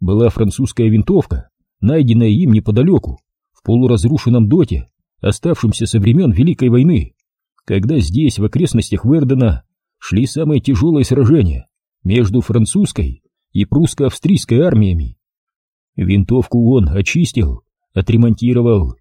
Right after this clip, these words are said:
и она стала вполне пригодной для настоящего боя. Сам Арман с шестью бывшими военнопленными перешел через границу и возглавил отряд уже весной.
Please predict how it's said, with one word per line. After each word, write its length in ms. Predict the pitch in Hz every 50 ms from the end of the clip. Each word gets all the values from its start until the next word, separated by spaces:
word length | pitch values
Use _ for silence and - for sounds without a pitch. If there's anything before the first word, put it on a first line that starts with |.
| _ _ _ _ _ _
и 80 | - 104
она 200 | 92 95 123 160
стала 280 | - - - 160 156 131
вполне 380 | - - - 131 156 175 151
пригодной 480 | - - 131 123 175 185 151 127 131 117
для 160 | 87 104 120
настоящего 640 | 135 120 - - - 139 175 160 - - 143 143 139
боя. 400 | 139 180 156 101 76 67 60 - _ _ _ _ _ _ _ _ _ _ _ _ _ _ _ _ _ _ _ _ _ _ _
Сам 440 | _ - - - 98 107 120 117 113
Арман 520 | 120 123 117 98 120 120 117 98 80 65 - _ _ _ _
с 80 | -
шестью 460 | - - 110 110 - - - 160 165
бывшими 400 | 117 98 156 - - - 113 113
военнопленными 840 | 107 107 113 113 117 110 - 135 175 185 151 131 101 82 71 60 - _ _ _ _ _ _ _ _
перешел 440 | - 107 104 107 - - 156 160 -
через 260 | - 131 127 117 95
границу 640 | 98 98 117 127 165 185 147 - - 76 64 - _ _ _ _ _ _
и 120 | - 104
возглавил 520 | 107 120 98 92 101 139 160 151 127 117 117
отряд 340 | 104 - 131 175 170 -
уже 200 | 107 90 104 170
весной. 580 | 185 123 - - 113 113 117 113 104 85 67 -